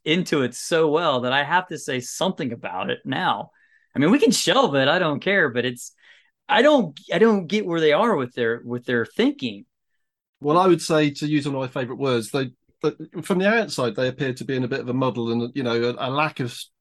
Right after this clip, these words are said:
Speaker 2: thought or strategy in terms of what they're doing and where their very, you know, uh, considerable resources are spent. I mean, we know that they're in a, and they've been for some time now, in a world of hurt in Moto G P, which we'll get to shortly.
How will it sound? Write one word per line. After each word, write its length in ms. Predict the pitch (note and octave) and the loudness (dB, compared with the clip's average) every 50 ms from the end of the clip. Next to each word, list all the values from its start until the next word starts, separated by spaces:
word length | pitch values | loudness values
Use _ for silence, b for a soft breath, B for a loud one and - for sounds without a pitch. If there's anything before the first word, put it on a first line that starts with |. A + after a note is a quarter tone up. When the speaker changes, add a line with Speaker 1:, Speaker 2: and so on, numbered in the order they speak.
| _ _ _ | _ _ _
Speaker 2:
thought 260 | _ - D3 C3+ - | _ -10 -8 -8 -8
or 60 | - B2 | -8 -10
strategy 560 | - - - C3+ B2 B2 - C3 B2+ C#3+ C#3+ | -12 -10 -10 -10 -10 -10 -12 -10 -8 -6 -6
in 80 | C#3 | -6
terms 200 | C3 C#3 C3 B2 | -6 -6 -6 -8
of 80 | B2 A2 | -8 -6
what 200 | A#2+ B2+ A2 - | -6 -8 -8 -6
they're 120 | C3 B2 | -6 -6
doing 400 | A2+ - B2+ B2 B2+ C3+ C3 B2+ | -6 -6 -6 -6 -4 -4 -4 -4
and 80 | B2 B2 | -4 -4
where 160 | B2+ B2+ B2 | -4 -4 -2
their 260 | B2 B2 B2 B2 B2 b b b b b b b b b _ _ _ _ _ _ _ _ _ - | -2 -2 -2 -4 -4 b b b b b b b b b _ _ _ _ _ _ _ _ _ -10
very, 420 | A#2+ A#2 D#3 D#3+ C#3+ B2+ A#2+ A2 - _ _ _ _ _ - | -4 0 2 2 2 2 0 -4 -8 _ _ _ _ _ -4
you 100 | D3 B2+ | -2 -2
know, 180 | A#2 A2+ A2+ - _ _ _ | -2 -2 -4 -8 _ _ _
uh, 260 | B2 A#2+ A#2 A2+ A2 G2+ - _ _ _ _ _ | -6 -4 -2 -2 -4 -4 -8 _ _ _ _ _
considerable 880 | - C3+ B2+ B2 - - F3 D#3+ C3+ B2+ G#2 B2 B2 A#2 A#2 A#2 G#2 - _ _ _ _ _ _ _ | -4 -2 -2 -2 0 0 -2 -2 -2 -4 -4 -4 -4 -2 -4 -4 -6 -10 _ _ _ _ _ _ _
resources 720 | - A#2+ C#3+ D3 C#3 - - A#2 A2 G#2 - A#2 A2 G#2 A#2 | -4 -2 -2 0 -2 -2 -6 -8 -8 -8 -8 -8 -8 -6 -4
are 120 | A#2 A2+ | -4 -4
spent. 440 | G#2+ - - F3+ D3+ A2+ G#2 G#2+ - | -6 -6 -4 -4 -2 -2 -4 -6 -6
I 60 | - B2+ | -4 -2
mean, 160 | C3+ C#3 C#3 | 0 2 4
we 80 | D3 D3+ | 4 4
know 240 | D#3+ F3 D#3 C3 B2 | 4 4 2 0 0
that 160 | A2 B2+ A2 - | -2 -6 -6 -4
they're 180 | B2+ B2 B2 | -4 -2 -2
in 80 | A#2+ A#2+ | 0 0
a, 180 | A#2+ A#2 G#2 - _ _ _ _ _ | 0 -2 -2 -4 _ _ _ _ _
and 120 | A#2+ A#2 | -6 -4
they've 180 | A#2+ A#2 G#2+ - | -2 -4 -4 -4
been 200 | - C3 A#2+ A#2 | -4 -2 -2 -2
for 180 | G#2 - A2+ G#2 - _ _ | -4 -6 -12 -14 -14 _ _
some 220 | - - D3 A#2+ A2 | -8 -6 -6 -6 -6
time 300 | - D3+ C#3+ C3 A2+ G#2+ | -6 -4 -4 -2 -4 -4
now, 140 | G#2+ G#2+ | -4 -6
in 100 | A2 A2 | -6 -6
a 80 | A#2 G#2+ G2+ - | -8 -8 -10 -10
world 280 | B2 B2 C3+ C3 A#2+ A#2 | -8 -6 -4 -4 -4 -6
of 80 | G2+ | -8
hurt 340 | G#2 B2+ B2 A#2 A2 G#2+ - _ _ _ - | -6 -4 -4 -4 -4 -6 -8 _ _ _ -8
in 100 | A#2+ A#2 | -6 -4
Moto 260 | A#2 A2+ G#2+ - A2+ | -4 -6 -6 -6 -8
G 220 | G#2+ G2+ A#2 G#2+ G#2 | -8 -8 -8 -10 -8
P, 400 | - A2 G#2+ G#2 G#2+ A#2+ B2 - _ _ _ _ _ _ _ _ _ _ _ | -6 -6 -6 -4 -6 -6 -8 -12 _ _ _ _ _ _ _ _ _ _ _
which 160 | - A2+ G2+ | -16 -12 -8
we'll 100 | - A#2 | -6 -4
get 180 | G2+ A#2+ - - | -4 -4 -4 -4
to 220 | - A#2 A2+ G#2+ | -4 -4 -4 -4
shortly. 400 | G2+ - B2+ A#2 A2+ A#2 A#2 B2 | -4 -4 -6 -6 -4 -6 -8 -8